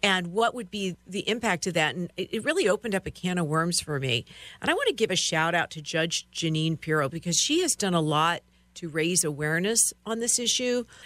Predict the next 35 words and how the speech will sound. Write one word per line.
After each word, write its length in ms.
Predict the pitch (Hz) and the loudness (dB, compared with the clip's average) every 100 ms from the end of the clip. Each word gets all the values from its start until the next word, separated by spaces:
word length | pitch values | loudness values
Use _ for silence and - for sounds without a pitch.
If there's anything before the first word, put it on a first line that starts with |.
| - - | -20 0
But 220 | 240 - - | 2 2 -2
as 200 | 233 - | -4 -2
we 160 | 302 480 | 0 2
look 300 | 220 226 233 | 2 0 0
at 120 | 214 | -4
the 120 | 196 | -4
change 640 | 175 - 208 208 214 202 - | -2 0 2 2 2 0 0
in 240 | 196 180 170 | 0 2 2
tides 560 | - 202 196 170 147 | 0 0 2 2 0
that's 220 | 156 - | -2 -4
going 300 | - 175 170 | -2 0 2
on 240 | 170 175 175 | 2 2 0
right 200 | 160 - | -2 0
now 280 | 165 156 147 | 0 2 0
nationally 720 | 151 156 185 - 190 160 - | 0 0 0 -2 -2 -2 -2
and 140 | 160 | -2
internationally, 760 | 180 190 208 160 147 - 151 135 | 0 0 2 2 0 -2 -2 0
I 140 | 180 | -2
think 180 | 233 277 | -2 -4
it's 160 | 208 - | -4 -2
important 460 | 165 - 196 170 | -4 -4 -4 0
more 220 | 175 165 156 | 0 2 2
than 120 | 165 | 2
ever 360 | 175 175 151 - - - - | 0 0 -2 -4 -14 -20 -12
to 100 | - | -8
resurrect 560 | 165 185 196 185 175 170 | 0 2 2 0 0 0
that 180 | 160 - | -4 -4
conversation 720 | 170 165 151 - 180 165 160 | -6 -6 -4 -2 0 0 0
and 80 | 160 | 0
really 160 | 175 | 0
talk 320 | 143 180 175 | 2 0 0
about 400 | 175 156 147 135 - - _ _ | 0 0 0 0 -6 -20 _ _
the 80 | 160 | -2
safety 760 | - - 196 220 - 170 156 - | 0 2 0 -2 -4 -2 -2 0
and, 300 | 160 151 | 0 -2